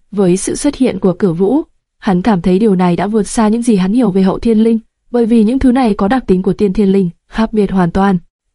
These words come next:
Ninh Trường Cửu ngẩng đầu nhìn lên bầu trời, nơi hồng nguyệt vỡ vụn rơi xuống. Dù không dám tin,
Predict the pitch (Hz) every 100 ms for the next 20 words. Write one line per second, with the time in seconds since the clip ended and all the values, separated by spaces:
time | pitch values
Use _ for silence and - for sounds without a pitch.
0 | - 294 294 262 202 185 214 185 190 202
1 | 190 185 190 214 220 202 185 208 180 170
2 | 170 - 208 202 190 170 180 170 190 254
3 | 277 190 208 202 202 180 285 _ _ _
4 | - 285 240 277 254 208 220 254 240